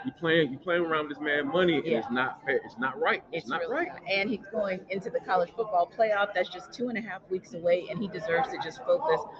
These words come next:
Speaker 2: on getting his second championship before he
Speaker 1: We're in
Speaker 2: enters
Speaker 1: December,
Speaker 2: the draft.
Speaker 1: T.
Speaker 2: Yeah, we're in
Speaker 1: <laughs> This is
Speaker 2: December.
Speaker 1: December. Why are we
Speaker 2: This,
Speaker 1: talking
Speaker 2: yeah, why
Speaker 1: about
Speaker 2: are we having this
Speaker 1: <laughs>
Speaker 2: conversation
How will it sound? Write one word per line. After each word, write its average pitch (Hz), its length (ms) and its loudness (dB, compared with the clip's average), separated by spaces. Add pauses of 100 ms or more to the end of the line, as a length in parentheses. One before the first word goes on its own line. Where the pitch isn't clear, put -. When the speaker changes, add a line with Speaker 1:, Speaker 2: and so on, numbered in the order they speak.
(160)
Speaker 2:
on 165 200 2
getting 175 300 -2
his 156 160 -10
second 170 340 -4
championship 160 680 -8
before 160 300 0
he - 100 -4
Speaker 1:
We're 311 80 6
in 330 60 10
Speaker 2:
enters 240 160 10
Speaker 1:
December, 330 280 4
Speaker 2:
the 262 60 8
draft. 285 380 8
Speaker 1:
T. 208 60 0
Speaker 2:
Yeah, - 200 6
we're - 160 10 (200)
in 311 60 6 (120)
Speaker 1:
<laughs> 440 140 8
This 302 120 8
is 294 100 2
Speaker 2:
December. 285 340 12
Speaker 1:
December. 277 640 10
Why 226 160 -2
are 302 60 8
we 302 60 6
Speaker 2:
This, - 80 -4
Speaker 1:
talking 302 180 6
Speaker 2:
yeah, - 60 8
why - 20 2
Speaker 1:
about 254 220 6
Speaker 2:
are 349 80 4
we 330 120 -4
having 302 240 -2
this 285 140 -2
Speaker 1:
<laughs> 277 100 -6
Speaker 2:
conversation 254 600 -2